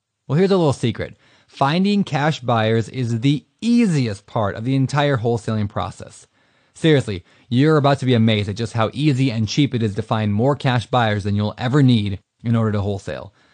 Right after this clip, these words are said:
I believe this is why the gurus use the phrase cash buyers so frequently. They know that if they can convince you that finding cash buyers is the solution to all your problems,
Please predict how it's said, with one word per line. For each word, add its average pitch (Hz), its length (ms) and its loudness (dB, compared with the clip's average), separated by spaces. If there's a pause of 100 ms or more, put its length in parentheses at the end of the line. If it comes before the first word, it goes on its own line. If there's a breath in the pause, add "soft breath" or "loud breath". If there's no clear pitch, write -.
(140 soft breath)
I 143 120 -4
believe 170 240 4
this 147 140 -2
is 139 100 -6
why 135 240 2
the 123 80 -2
gurus 127 520 2
use 127 240 2
the 113 120 0
phrase 139 380 0
cash 120 320 -4
buyers 107 400 -4
so 107 140 -4
frequently. 101 580 -4 (240 soft breath)
They 135 140 0
know 165 220 4
that 165 120 2
if 127 80 -4
they 139 100 -2
can 139 160 -2
convince 131 480 0
you 101 240 -2 (200 loud breath)
that 117 160 -4
finding 151 340 0
cash 143 300 0
buyers 131 380 2
is 104 120 -6
the 107 80 -10
solution 127 540 -2
to 107 60 0
all 160 180 2
your 202 100 6
problems, 143 600 2